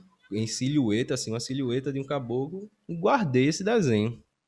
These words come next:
Depois de um tempo eu peguei, eu peguei ele, vi ele assim, "Não, eu vou adicionar mais detalhes." Aí continuei rabiscando assim, botando mais camadas,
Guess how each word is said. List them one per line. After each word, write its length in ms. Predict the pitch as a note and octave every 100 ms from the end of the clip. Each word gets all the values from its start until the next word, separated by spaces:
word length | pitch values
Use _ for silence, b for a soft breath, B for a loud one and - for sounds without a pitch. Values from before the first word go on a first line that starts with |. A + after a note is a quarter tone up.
| _ _ b b b b b
Depois 380 | C3+ D3+ G3 G#3+
de 60 | A#3
um 80 |
tempo 380 | A3 F3+ G3 G3+
eu 40 | A3+
peguei, 500 | A3+ G#3 D#3 D#3+ C3
eu 180 | C#3+
peguei 380 | D3+ D#3 C3+ C3
ele, 100 | C3
vi 180 | C3 D3
ele 160 | B2+ C3
assim, 200 | C3+ C#3
"Não, 260 | C#3 C3+
eu 140 | A#2 B2+
vou 420 | C3 D3 D#3 A#2+
adicionar 460 | A2+ C3 D#3 C#3 C3+
mais 160 | C#3
detalhes." 380 | D3+ D#3+ A2+ A2
Aí 60 | C3
continuei 760 | F3 F3+ G3+ F3 E3+ F3+ F3
rabiscando 600 | D3 C#3 D3 - C#3+ C#3+
assim, 440 | C3 C3 D3 C#3 A#2
botando 300 | A#2 B2 A#2+
mais 180 | B2+
camadas, 720 | - C#3 C3+ C#3+ D#3+ E3+ F3